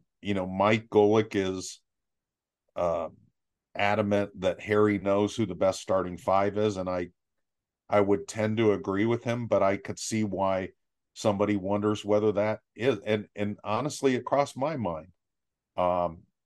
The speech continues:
because he was such a great center. He probably would be the best center in the country. And so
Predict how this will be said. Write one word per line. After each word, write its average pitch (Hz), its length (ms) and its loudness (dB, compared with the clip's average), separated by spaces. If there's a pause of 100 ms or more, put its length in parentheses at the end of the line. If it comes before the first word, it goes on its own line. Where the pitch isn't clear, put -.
(140)
because 104 380 0
he 110 100 -4
was 98 160 -4
such 123 360 0
a 104 100 -4 (220)
great 101 320 -2
center. 95 320 -4
He 107 160 -6
probably 107 400 0
would 110 160 -2
be 110 120 -4
the 101 100 -2
best 101 300 -2
center 98 280 -4
in 90 80 -10
the 90 80 -8
country. 90 580 -8 (760)
And 107 160 0
so 104 540 2